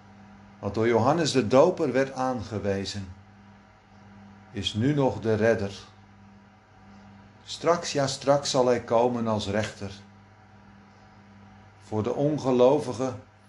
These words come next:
als die verderfengel, maar voor de gelovigen als de verlosser uit dit aardse Mesech,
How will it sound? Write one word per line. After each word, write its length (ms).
als 220
die 160
verderfengel, 880
maar 180
voor 180
de 140
gelovigen 960
als 180
de 100
verlosser 640
uit 120
dit 240
aardse 500
Mesech, 640